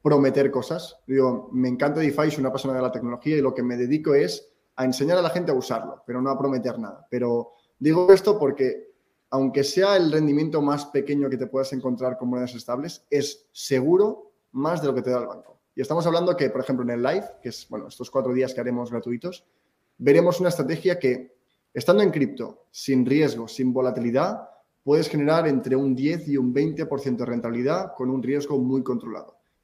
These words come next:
Esto simplemente, si la gente no lo está usando es porque no lo conoce, porque el banco te da cero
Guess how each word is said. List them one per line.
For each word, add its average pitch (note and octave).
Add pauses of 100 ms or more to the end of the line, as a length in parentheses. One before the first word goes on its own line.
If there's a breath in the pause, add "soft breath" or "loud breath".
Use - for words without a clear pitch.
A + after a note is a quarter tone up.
(120)
Esto D#3
simplemente, F3+ (100)
si -
la C#3
gente F#3+
no F#3+
lo D#3
está C#3+
usando D#3
es D#3
porque B2+
no C3
lo C3
conoce, B2 (100)
porque A#2+
el A#2
banco C#3+
te C3
da D#3+
cero -